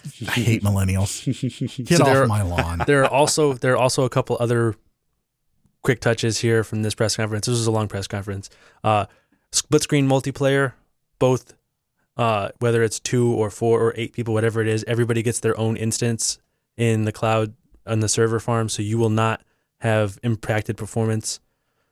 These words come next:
Speaker 2: Um, there's a bunch of developer tools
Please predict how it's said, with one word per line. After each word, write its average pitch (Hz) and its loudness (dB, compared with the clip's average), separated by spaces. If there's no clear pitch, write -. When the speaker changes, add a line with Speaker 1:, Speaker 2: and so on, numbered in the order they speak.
Speaker 2:
Um, 98 -4
there's 113 2
a 95 0
bunch 131 2
of 139 2
developer 113 0
tools 110 -2